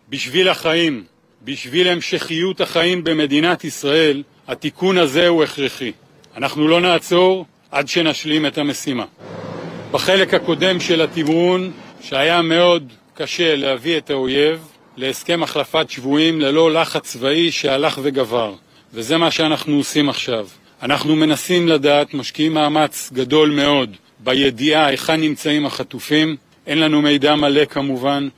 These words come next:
כפי שאתם יודעים, אנחנו מתאמצים גם לשחרר אותם, אנחנו מתאמצים גם להימנע מפגיעה בהם. מנהלים את זה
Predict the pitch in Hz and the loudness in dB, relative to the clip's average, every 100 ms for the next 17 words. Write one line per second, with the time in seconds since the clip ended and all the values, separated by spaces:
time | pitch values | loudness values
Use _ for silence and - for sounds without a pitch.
0 | _ - 160 151 165 151 160 151 135 143 | _ -10 -6 0 0 0 0 0 2 0
1 | 127 120 120 139 131 135 127 - 151 156 | 0 -4 -6 -4 -4 -4 -6 -2 2 2
2 | 156 147 _ _ 113 139 165 170 - 170 | 2 -4 _ _ 0 2 4 2 0 -4
3 | 156 156 156 135 - 123 135 - _ 127 | 0 2 4 2 0 -4 -4 -10 _ -8
4 | 123 147 139 135 143 135 - 160 165 170 | -4 0 0 0 0 -4 0 2 4 2
5 | 165 - _ _ - 104 151 160 160 156 | -2 -8 _ _ -6 2 4 4 4 4
6 | 151 147 165 160 139 120 139 143 143 127 | 2 2 2 2 0 -2 2 4 4 0
7 | 110 87 _ _ _ 123 123 139 143 165 | -4 -10 _ _ _ -10 -2 0 2 2
8 | 170 147 151 165 170 | 0 0 0 2 2